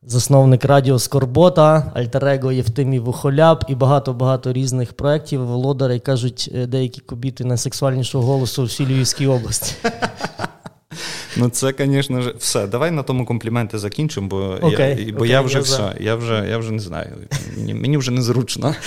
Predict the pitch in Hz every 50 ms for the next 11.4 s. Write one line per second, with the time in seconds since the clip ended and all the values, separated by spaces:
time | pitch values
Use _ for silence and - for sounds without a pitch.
0 | - 269 - - - 208 - 165 - - - - 165 123 147 180 196 196 202 196
1 | - - 190 - - 170 156 196 202 180 180 151 - - 135 127 131 - - 131
2 | 131 139 135 131 127 139 139 127 117 120 131 139 143 147 147 143 143 131 - 135
3 | 123 120 117 113 123 123 - - 131 131 120 127 131 - 117 139 139 165 185 175
4 | 156 131 - 120 123 135 127 - 127 - - 101 110 113 117 120 95 87 - 139
5 | 139 147 151 147 135 - 160 147 139 160 165 165 151 - 156 147 135 131 160 160
6 | 156 - 160 143 135 135 139 127 135 131 - - 139 131 - 156 139 135 120 127
7 | 127 127 131 123 123 120 117 117 120 123 113 123 127 123 127 131 127 123 123 120
8 | 113 113 113 92 85 90 90 - - - _ _ _ _ _ _ _ _ _ -
9 | - 151 131 135 135 - 135 139 139 131 120 123 113 - - 151 185 202 196 135
10 | 110 - - 135 123 120 120 131 143 147 147 143 131 127 123 123 120 123 127 123
11 | - - 123 123 123 123 -